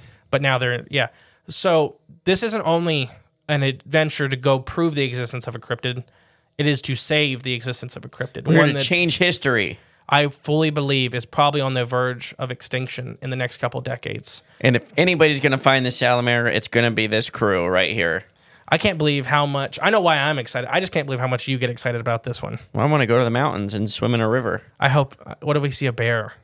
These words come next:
Speaker 2: Then I got, uh, these mitts. Take care of it.
Speaker 1: I got these mitts.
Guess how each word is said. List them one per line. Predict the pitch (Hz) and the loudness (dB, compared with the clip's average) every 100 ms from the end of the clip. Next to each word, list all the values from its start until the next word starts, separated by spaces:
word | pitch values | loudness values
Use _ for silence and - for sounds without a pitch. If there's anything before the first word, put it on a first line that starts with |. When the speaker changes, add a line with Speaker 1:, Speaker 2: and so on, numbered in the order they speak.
| _ _ _ _ - | _ _ _ _ -4
Speaker 2:
Then | 113 107 | 0 2
I | 117 113 | 2 4
got, | 113 113 - | 4 4 4
uh, | 110 107 107 117 - _ _ _ _ _ _ _ - | 4 4 2 -2 -10 _ _ _ _ _ _ _ -2
these | 123 120 | 2 2
mitts. | 113 131 143 - - | 4 4 2 0 -4
Take | - 120 - | 0 -2 0
care | 123 135 | 0 2
of | 113 | 0
it. | - | -2
Speaker 1:
I | 127 | 0
got | 135 127 | 0 0
these | 127 117 | 0 0
mitts. | 123 120 110 - - | 2 0 -2 -4 -6